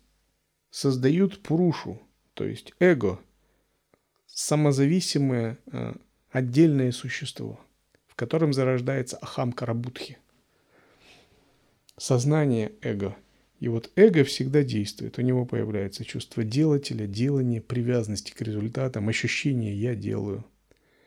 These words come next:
Ответственность за совершаемые деяния и получение, ответственность за плоды и результаты, желание их получать. И вот чувство делателя сковывает душу,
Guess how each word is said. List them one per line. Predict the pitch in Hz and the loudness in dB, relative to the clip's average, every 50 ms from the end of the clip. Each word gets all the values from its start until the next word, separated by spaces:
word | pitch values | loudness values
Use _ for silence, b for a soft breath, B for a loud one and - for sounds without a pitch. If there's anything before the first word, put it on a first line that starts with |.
| b b b b b b b b b b b b b b b _ _ _ | b b b b b b b b b b b b b b b _ _ _
Ответственность | - 120 117 - 131 143 151 143 - - - 147 143 139 131 | -6 -6 -4 0 2 2 2 2 0 -2 0 2 0 2 2
за | 127 127 | 0 -2
совершаемые | - - 127 127 127 - - - 127 123 117 110 110 110 110 | -2 0 0 0 0 0 0 0 2 2 2 2 0 0 -2
деяния | 104 110 110 110 120 135 147 151 151 147 143 135 127 | -2 -4 -2 0 0 2 2 0 0 0 -2 -2 -2
и | - - 127 113 107 110 107 107 | -4 -6 -6 -6 -4 -4 -4 -6
получение, | 104 - 117 113 113 113 - - 139 135 127 120 117 117 113 110 - - _ _ _ _ _ _ _ _ | -6 -4 -4 -2 -2 -4 -2 -4 -2 -2 -2 -4 -4 -6 -8 -8 -10 -14 _ _ _ _ _ _ _ _
ответственность | - 123 117 - 131 143 147 143 - - 131 120 110 113 | -12 -10 -6 -2 0 0 0 0 -2 -2 -2 -2 -2 -4
за | 120 | -6
плоды | 117 - 123 113 113 113 131 131 | -6 -4 -2 -2 -2 -2 -2 -2
и | |
результаты, | 120 117 113 113 107 110 117 - 117 110 - - 110 | -2 -4 -6 -6 -8 -8 -6 -8 -8 -6 -6 -8 -8
желание | 104 113 107 110 110 110 107 104 104 | -8 -8 -6 -6 -6 -6 -8 -10 -10
их | - - | -12 -12
получать. | - - - 113 113 - - - - - - - _ _ _ _ _ _ _ _ _ _ _ _ _ _ _ _ _ _ _ _ _ _ _ _ _ _ _ _ _ _ _ _ _ | -10 -10 -10 -10 -10 -12 -14 -16 -16 -18 -20 -20 _ _ _ _ _ _ _ _ _ _ _ _ _ _ _ _ _ _ _ _ _ _ _ _ _ _ _ _ _ _ _ _ _
И | - | -8
вот | 117 117 - _ | -8 -8 -8 _
чувство | - - 160 160 - - - 135 131 | 0 2 2 2 2 0 -2 -2 0
делателя | 127 123 160 196 196 190 180 185 - 156 147 139 | 2 6 8 8 8 8 6 4 2 0 0 -2
сковывает | - - - - 180 180 170 160 147 143 143 139 123 113 | -2 -4 2 6 8 8 8 8 8 6 4 4 2 2
душу, | 120 113 104 - - 139 135 | 0 0 0 -2 -8 -14 -14